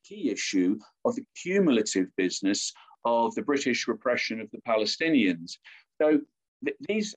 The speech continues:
atrocities are the largest I can find, of about twenty to thirty Palestinians killed in one group. But the British have a,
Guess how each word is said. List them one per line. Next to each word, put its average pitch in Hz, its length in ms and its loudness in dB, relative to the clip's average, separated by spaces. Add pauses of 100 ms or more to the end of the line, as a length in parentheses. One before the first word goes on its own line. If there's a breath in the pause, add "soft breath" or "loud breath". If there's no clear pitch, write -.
(160)
atrocities 170 500 0
are - 120 0
the 135 60 8
largest 165 600 2
I 123 160 2
can 120 220 0
find, 107 500 0
of 104 60 -6
about 127 320 0
twenty 131 340 -2
to 120 60 -10
thirty 113 540 -2 (300 loud breath)
Palestinians 117 680 2 (140)
killed 110 340 0
in 107 160 0
one 107 320 0
group. 127 380 0 (880)
But 143 180 -4 (120)
the 135 60 -2
British 170 560 -2 (160)
have 135 340 -2 (440)
a, 139 140 2